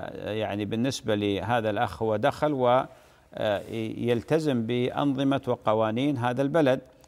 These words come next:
ولذلك لا يجوز له أن يخالف أنظمة البلد. وأنا سألتك سؤال وقلت لك: "فيما لو إذا،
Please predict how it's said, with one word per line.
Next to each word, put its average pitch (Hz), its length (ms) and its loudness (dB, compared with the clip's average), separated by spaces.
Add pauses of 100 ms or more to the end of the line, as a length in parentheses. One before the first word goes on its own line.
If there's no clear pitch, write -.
ولذلك 113 480 0
لا 120 260 0
يجوز 143 300 0
له 117 340 0
أن 110 80 0
يخالف 131 560 0
أنظمة 123 500 -4
البلد. 104 360 2 (480)
وأنا 110 580 0
سألتك 147 480 0
سؤال 151 400 2
وقلت 117 320 -4
لك: 123 120 -8
"فيما 156 320 0
لو 135 160 2
إذا، 120 380 2